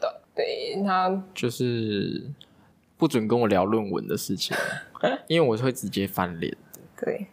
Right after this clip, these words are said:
Speaker 1: 论文就是研究生的
Speaker 2: 禁忌话题。
Speaker 1: 没错。
Speaker 2: <laughs>
Speaker 1: 那我自己是有接打工啊，但是虽然性质跟，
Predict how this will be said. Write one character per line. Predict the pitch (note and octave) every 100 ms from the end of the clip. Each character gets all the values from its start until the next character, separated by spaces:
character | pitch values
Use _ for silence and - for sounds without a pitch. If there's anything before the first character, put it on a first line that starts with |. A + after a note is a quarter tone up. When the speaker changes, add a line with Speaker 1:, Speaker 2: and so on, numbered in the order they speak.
| -
Speaker 1:
论 | G#3 F#3
文 | D#3+ E3+
就 | F#3 F3+
是 | - F3+ F3 C3+ F2 - F#3+ -
研 | F3 D#3+
究 | F#3 F#3 F3 F3
生 | - F3 E3 E3+
的 | E3+ B2
Speaker 2:
禁 | - C3
忌 | G#2 A#2
话 | A2+ A2+
题。 | A2 - -
Speaker 1:
没 | - - -
错。 | F3 F#3+ G3 G3 - B3+ - F#3+ E3
Speaker 2:
<laughs> | - - - - _ -
Speaker 1:
那 | A#3 A#3+ A3+ G#3+ A3 - - - - -
我 | - G3+
自 | C4+
己 | A#3+
是 | G#3
有 | A#3+ E3 -
接 | F3 E3+
打 | - - G#3
工 | - F2
啊， | - -
但 | - F#3+
是 | G3+ F#3+ E3+ - - _ _ _ -
虽 | - A#3+
然 | F#3+ F#3+ - -
性 | - - B3+ F#3+
质 | F#3+ E3 E3 F3
跟， | E3+ E3+ E3+ F3